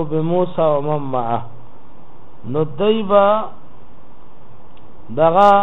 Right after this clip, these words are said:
بدپالي نیوه په موسی علیه السلام باندې او څوک چې د موسی علیه السلام سره و په هغه باندې.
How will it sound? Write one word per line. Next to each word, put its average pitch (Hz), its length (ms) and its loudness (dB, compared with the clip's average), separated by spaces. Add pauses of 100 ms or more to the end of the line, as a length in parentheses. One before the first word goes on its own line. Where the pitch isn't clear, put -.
(400)
بدپالي 180 640 4
نیوه 175 360 4 (1500)
په 156 120 4
موسی 175 360 2 (100)
علیه 196 220 4
السلام 185 440 2
باندې 175 420 2 (1300)
او 151 200 4
څوک 196 320 0 (120)
چې 175 140 -4
د - 20 4 (140)
موسی 160 240 0
علیه 170 260 4
السلام 156 420 0
سره 151 240 0
و 160 100 0 (100)
په 139 60 0
هغه 127 240 2
باندې. 95 360 -2